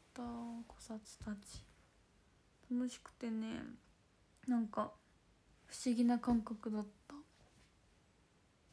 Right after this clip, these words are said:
あら、嬉しい、れいちゃん。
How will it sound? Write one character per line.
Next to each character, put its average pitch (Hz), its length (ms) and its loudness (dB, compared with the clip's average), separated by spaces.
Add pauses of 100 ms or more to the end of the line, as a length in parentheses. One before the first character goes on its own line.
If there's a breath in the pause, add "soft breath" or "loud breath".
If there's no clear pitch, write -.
(2000)
あ 330 40 10
ら、 339 220 12
嬉 302 260 6
し 320 180 -4
い、 294 80 2
れ 277 120 -2
い 262 60 -8
ち - 120 -20 (2500)
ゃ 277 40 10
ん。 240 40 10